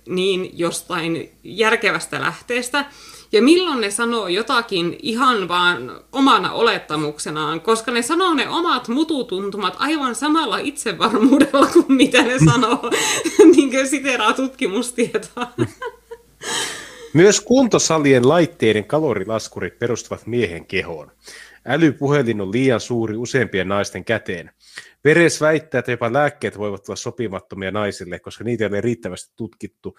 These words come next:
Speaker 2: ja testattu naisille. Ö, mun nähdäkseni älypuhelimia löytyy kyllä kaiken kokoisia.
Speaker 1: Niin.
Speaker 2: Siis, jo-, siis jos kyseessä on oikeasti, että valintaperusteena on se, että se mahtuu käteen, niin sä löydät pieniä ja sä löydät isoja ja sä löydät tabletteja.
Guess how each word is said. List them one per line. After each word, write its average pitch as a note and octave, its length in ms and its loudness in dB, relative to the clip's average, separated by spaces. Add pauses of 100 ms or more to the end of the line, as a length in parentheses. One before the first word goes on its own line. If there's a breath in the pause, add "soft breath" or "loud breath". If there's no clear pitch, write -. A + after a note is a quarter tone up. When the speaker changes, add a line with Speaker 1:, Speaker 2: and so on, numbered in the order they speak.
(200 soft breath)
Speaker 2:
ja G2+ 60 -14
testattu - 500 -8
naisille. F2 520 -10 (520)
Ö, B2 220 2
mun G3 240 -4
nähdäkseni D#3 640 -4
älypuhelimia G#2+ 1080 -2
löytyy A#2 320 -4
kyllä G#2 200 -4
kaiken A#2 480 -2
kokoisia. - 580 -14 (540)
Speaker 1:
Niin. C#4 340 0
Speaker 2:
Siis, - 380 -6 (180)
jo-, B2+ 360 2
siis A#2 200 -2
jos D3+ 220 0
kyseessä C#3 440 0
on A2 80 0
oikeasti, G#2+ 360 0
että G2+ 140 -6
valintaperusteena G#2 840 -2
on F2 60 -8
se, G2+ 140 0 (400 loud breath)
että G#2 120 -8
se F#2 60 -6
mahtuu G2+ 400 -2
käteen, F#2 380 -4
niin D#2+ 80 -14
sä F#2 120 -8
löydät G#2 280 0 (100)
pieniä F2+ 420 0
ja F2 80 -10
sä G2 140 -10
löydät F#2 300 -8
isoja F2+ 340 -10
ja D2+ 60 -14
sä F#2+ 140 -12
löydät F#2 260 -12
tabletteja. F#2+ 640 -10